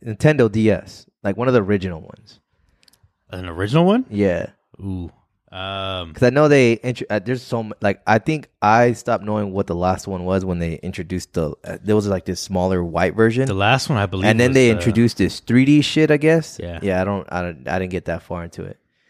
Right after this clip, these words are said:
Speaker 1: I'm talking about those silver bulky ones that first came out.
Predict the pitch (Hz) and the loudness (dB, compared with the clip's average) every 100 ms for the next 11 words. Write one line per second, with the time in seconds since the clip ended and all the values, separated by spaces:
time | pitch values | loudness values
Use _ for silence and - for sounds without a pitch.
0 | _ - 98 120 107 - 85 - - 120 | _ -6 0 4 4 2 -2 -2 2 2
1 | 104 104 90 _ 110 104 - 92 85 82 | 4 2 2 _ -4 -4 -4 -10 -10 -10
2 | 82 - 87 - - 85 82 | -10 -8 -10 -10 -12 -10 -12